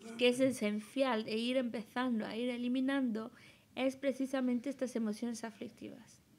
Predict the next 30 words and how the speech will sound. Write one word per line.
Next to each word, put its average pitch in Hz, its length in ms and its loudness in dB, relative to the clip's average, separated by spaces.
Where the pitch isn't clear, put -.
Estas 285 300 6
emociones 285 600 2
aflictivas 240 720 -4
que 233 120 -8
son 247 440 -2
el 233 180 0
origen, 214 680 -2
que 233 120 -2
son 254 220 4
la 247 160 4
causa. 208 520 0
Y 254 140 8
es, 285 200 8
y 269 220 -2
por 294 200 4
eso 277 240 4
se 285 180 2
le 262 100 6
llama 262 380 2
la 208 200 2
verdad 208 580 2
de, 214 140 -6
del 202 200 -4
origen. 214 440 -10
El, 226 280 -2
la 226 140 4
verdad 285 280 6
del 330 180 4
origen 247 580 0
son 226 300 -4